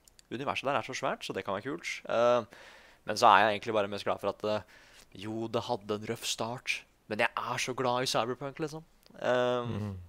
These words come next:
Speaker 1: og det at, eh, de sa at det bare skulle komme én expansion pack, gjorde meg så trist, for bare jeg vil ha mer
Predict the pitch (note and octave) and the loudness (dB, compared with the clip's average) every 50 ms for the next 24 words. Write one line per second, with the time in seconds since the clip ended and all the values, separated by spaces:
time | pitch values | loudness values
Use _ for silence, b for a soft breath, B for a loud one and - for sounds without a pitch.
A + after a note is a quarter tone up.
0 | - - - B2 A#2+ A#2 A2+ G#2+ G#2+ - - - A2+ A2 A2 A2+ A2+ A#2 - - | -8 -2 0 2 4 4 4 4 4 2 0 -2 0 0 0 0 -2 -2 0 2
1 | A2+ G2+ - A2+ A2+ A2+ A2+ G#2 - - - - A#2 A#2 G#2 - G#2 G2 F#2+ G#2 | 0 0 0 -2 -2 2 2 2 2 0 -4 -6 -6 -4 -2 -2 0 0 0 -2
2 | - - - A2+ G2 - A2+ G#2+ B2+ C3 - - C3 A#2+ G2+ G2 G2+ - A#2+ - | -4 -6 -4 -4 -4 -4 -6 -4 -4 -4 -4 -2 -4 -4 -2 -4 -6 -6 -8 -10
3 | - D3+ - - - - C#3+ C3 A#2+ G#2+ A2 B2 A#2+ C3+ - - G#2 G2+ A#2 B2 | -10 -8 -8 -8 -8 -8 -6 -4 -2 -2 -2 -4 -4 -8 -8 -6 -6 -6 -6 -6
4 | A2+ F2+ E3 D#3+ - - | -8 -8 -8 -6 -6 -8